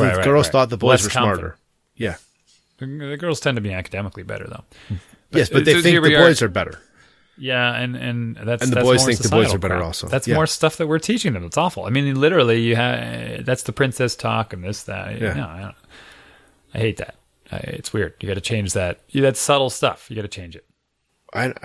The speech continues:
Speaker 1: "Hey, look at you." You know, when grandma shows up and, "Oh, hi, Billy. Oh, you're so strong and so smart. Oh, hey, Susie, you're so pretty." Like, "Grandma,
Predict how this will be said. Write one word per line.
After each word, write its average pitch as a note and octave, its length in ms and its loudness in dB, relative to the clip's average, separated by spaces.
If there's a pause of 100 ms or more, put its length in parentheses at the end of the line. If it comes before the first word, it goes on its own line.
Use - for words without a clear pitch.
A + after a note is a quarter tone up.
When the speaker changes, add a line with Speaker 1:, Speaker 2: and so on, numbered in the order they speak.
(140)
Speaker 1:
"Hey, F3 520 2
look D3+ 140 -2
at E3 60 0
you." E3+ 300 2
You C#3+ 100 4
know, C3 80 2
when B2+ 120 2
grandma B2+ 320 2
shows A2 300 2
up G2 220 -2
and, G2 160 -4
"Oh, D#3 600 2
hi, D3+ 160 0
Billy. C#3+ 480 6
Oh, C#3+ 140 2
you're C#3 180 2
so C#3+ 180 2
strong C#3+ 400 2
and A#2+ 100 0
so A#2+ 120 0
smart. B2+ 520 0 (640)
Oh, F3 300 4
hey, D#3+ 320 4
Susie, C#3 400 2
you're C#3 120 4
so C#3+ 160 4
pretty." A#2+ 360 2 (760)
Like, - 300 -14 (480)
"Grandma, D#3+ 520 0